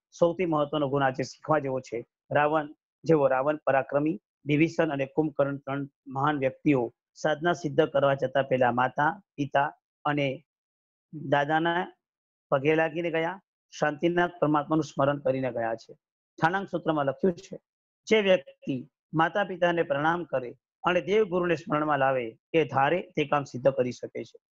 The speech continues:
માટે બધા શ્રોતાને વિનંતી કરીશ, માતા પિતાના ઉપકારને રોજ યાદ કરજો, માતા પિતાને રોજ પ્રણામ કરજો, પગે લાગજો, જેને કારણે તમારી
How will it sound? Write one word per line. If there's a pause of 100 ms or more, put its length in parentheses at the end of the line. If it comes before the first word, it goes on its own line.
(180)
માટે
બધા
શ્રોતાને
વિનંતી
કરીશ, (440)
માતા
પિતાના
ઉપકારને
રોજ
યાદ (100)
કરજો, (360)
માતા
પિતાને
રોજ (140)
પ્રણામ
કરજો, (300)
પગે
લાગજો, (340)
જેને
કારણે
તમારી